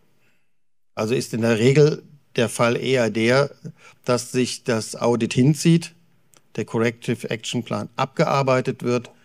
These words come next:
und dann das Zertifikat durchgezogen wird. Das ist tatsächlich auch der Grund, warum ich sagen würde,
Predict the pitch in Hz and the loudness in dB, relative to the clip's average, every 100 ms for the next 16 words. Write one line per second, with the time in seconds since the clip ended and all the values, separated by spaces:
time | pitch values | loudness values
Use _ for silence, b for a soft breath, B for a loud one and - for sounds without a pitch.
0 | b - 113 110 107 113 113 - 107 - | b -10 -4 0 0 0 -4 -12 -12 -12
1 | - - 123 113 - 110 110 107 104 - | -18 -12 -10 -8 -8 -6 -4 -4 -6 -8
2 | - - - 101 - - b b b 127 | -12 -10 -12 -14 -18 -20 b b b -2
3 | 143 185 - 135 120 131 135 113 107 120 | 0 0 -2 -2 0 0 0 -4 -2 -2
4 | 107 107 139 214 - 127 113 123 117 131 | 0 4 6 6 2 -2 0 0 -2 0
5 | 127 131 131 127 127 | 0 2 2 2 0